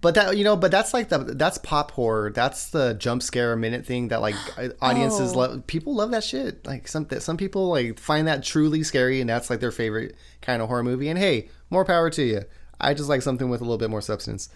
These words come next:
Speaker 1: This movie has a rare sixty-five percent fresh rating with both the critics and audience ratings. Uh, usually in movies, especially horror movies,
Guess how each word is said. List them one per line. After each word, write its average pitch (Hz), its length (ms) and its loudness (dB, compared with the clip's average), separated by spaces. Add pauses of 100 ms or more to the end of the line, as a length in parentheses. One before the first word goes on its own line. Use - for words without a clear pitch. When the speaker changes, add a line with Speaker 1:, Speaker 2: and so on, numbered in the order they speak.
Speaker 1:
This 160 180 0
movie 214 340 2
has 185 180 4
a 151 80 6
rare 120 720 4
sixty-five 151 880 0
percent 127 600 -2
fresh - 460 0
rating 123 340 2
with 120 220 0
both 131 480 2 (100)
the 120 120 -4
critics 131 400 -2
and 123 180 -2
audience 113 480 -2
ratings. 107 540 -4 (440)
Uh, 123 120 -2
usually 170 540 4
in 139 120 4
movies, 143 320 2
especially 139 320 -2
horror 123 180 0
movies, 143 440 0